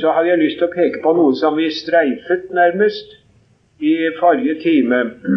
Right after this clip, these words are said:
<clears throat> Og det er, eh, den, eh, folkelige bakgrunn for, eh, vekkelsesbevegelsene. Jeg har skrevet litt om det på noen steder her,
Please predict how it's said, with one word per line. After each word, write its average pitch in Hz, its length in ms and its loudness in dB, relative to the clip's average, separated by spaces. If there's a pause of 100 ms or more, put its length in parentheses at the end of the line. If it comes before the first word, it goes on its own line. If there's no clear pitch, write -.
(880)
<clears throat> - 1400 -12
Og 170 160 2
det - 240 2
er, 151 280 4 (120)
eh, 165 1000 -2 (1300)
den, 160 280 0 (100)
eh, 156 200 0 (960)
folkelige 165 640 2
bakgrunn 175 640 0
for, 147 240 2
eh, 160 360 0 (200)
vekkelsesbevegelsene. 123 1600 -2 (1600)
Jeg 147 160 2
har 175 160 4
skrevet 170 340 0
litt 165 180 -2
om 175 120 2
det 151 160 -2
på 160 160 0
noen 156 200 2
steder 151 440 2
her, 131 400 2